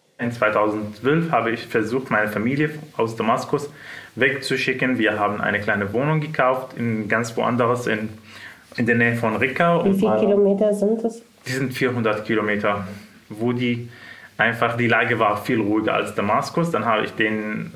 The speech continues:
Speaker 1: eine kleine Wohnung gekauft und habe den dort hingeschickt, damit sie auch gemütlich leben, nicht immer mit dem Krieg zu tun haben. Zweitausenddreizehn war die letzte Zeit, da, dass ich in Damaskus war.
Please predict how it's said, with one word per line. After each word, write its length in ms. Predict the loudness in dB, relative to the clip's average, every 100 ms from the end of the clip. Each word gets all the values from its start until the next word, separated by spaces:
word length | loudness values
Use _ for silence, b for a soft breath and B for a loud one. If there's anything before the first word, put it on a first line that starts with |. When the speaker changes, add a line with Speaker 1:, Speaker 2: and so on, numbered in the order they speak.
| -10
Speaker 1:
eine 240 | -4 -2 0
kleine 320 | 0 0 -2
Wohnung 240 | -2 -2
gekauft 460 | -4 0 2 2 -2
und 160 | -6 -4
habe 180 | -4
den 420 | -2 -2 -2 -6 -10 0
dort 360 | 2 2 -2
hingeschickt, 560 | -2 0 0 -2 -4 -6 B B B B _
damit 240 | 0 2 2
sie 120 | 2
auch 300 | 2 -2 -4
gemütlich 460 | -4 -2 -2 -4
leben, 380 | 0 0 0 -2
nicht 200 | -2 -6
immer 440 | -6 -2 0 -2 -6
mit 120 | -4
dem 180 | -4 -4
Krieg 300 | -2 -4 -4
zu 100 | -8
tun 200 | -4 -2
haben. 300 | 0 0 -2 -8 B B B B B -16
Zweitausenddreizehn 1080 | -2 2 4 2 2 0 2 2 0 -2 0
war 260 | 0 0 -4 -12
die 180 | -2 2
letzte 360 | 2 0 -6
Zeit, 280 | 0 0 2
da, 260 | 0 -2 -6 -4
dass 180 | -4 -4
ich 180 | -6
in 80 | -4
Damaskus 440 | 0 -2 -2 -4 0
war. 360 | 0 -2 -8